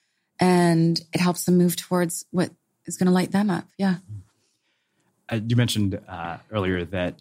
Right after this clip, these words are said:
Speaker 2: you thought you would have more kids,
Speaker 1: Mm-hmm.
Speaker 2: marriage, divorce, and it made me think of something that, uh, a friend that you introduced me to, Terry Cole, had said to me
Speaker 1: Oh,
Speaker 2: on The
Speaker 1: yeah.
Speaker 2: Unmistakable Creative when we were talking about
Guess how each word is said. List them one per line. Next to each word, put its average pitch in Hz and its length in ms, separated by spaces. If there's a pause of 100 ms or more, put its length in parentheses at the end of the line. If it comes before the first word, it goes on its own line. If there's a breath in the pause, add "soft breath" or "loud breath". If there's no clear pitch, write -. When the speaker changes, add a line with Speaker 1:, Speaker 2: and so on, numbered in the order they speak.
(100)
Speaker 2:
you 101 100
thought 92 200
you 95 60
would 95 80
have 95 160
more 87 140
kids, 85 540
Speaker 1:
Mm-hmm. 180 160
Speaker 2:
marriage, - 460
divorce, 85 600
and 87 480
it 98 140
made 113 100
me 101 80
think 92 200
of 92 100
something 90 380
that, 87 360
uh, 85 300
a 90 40
friend 92 260
that 85 80
you 131 120
introduced 90 420
me 82 120
to, 82 260
Terry 92 260
Cole, 120 340
had 92 120
said 82 200
to - 60
me 127 220
Speaker 1:
Oh, - 60
Speaker 2:
on - 40
The 80 60
Speaker 1:
yeah. 156 60
Speaker 2:
Unmistakable 90 480
Creative 143 360
when 98 120
we 92 40
were 90 100
talking 95 280
about 87 340